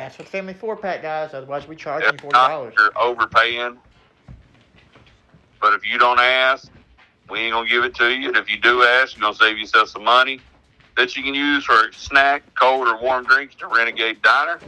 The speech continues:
Speaker 1: By dang
Speaker 2: Or
Speaker 1: right.
Speaker 2: some of our guys do have merch, and they'll be out there selling that from time to time.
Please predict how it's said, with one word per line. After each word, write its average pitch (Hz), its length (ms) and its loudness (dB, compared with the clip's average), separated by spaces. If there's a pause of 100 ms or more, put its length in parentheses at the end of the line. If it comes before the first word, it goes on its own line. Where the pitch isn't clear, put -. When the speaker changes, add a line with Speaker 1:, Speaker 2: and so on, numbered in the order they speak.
Speaker 1:
By 123 240 -6
dang 143 320 -10
Speaker 2:
Or - 80 -2
Speaker 1:
right. 131 180 -4 (1120)
Speaker 2:
some 131 180 2
of 123 80 2
our 123 120 4
guys 123 420 2
do 123 140 -6
have 120 280 2
merch, - 680 0
and 107 200 -10
they'll 107 100 -6
be 110 120 -2
out 110 140 4
there 107 100 -2
selling 113 340 0
that 113 180 0
from 101 120 -18
time 113 260 4
to 104 60 -4
time. 143 480 2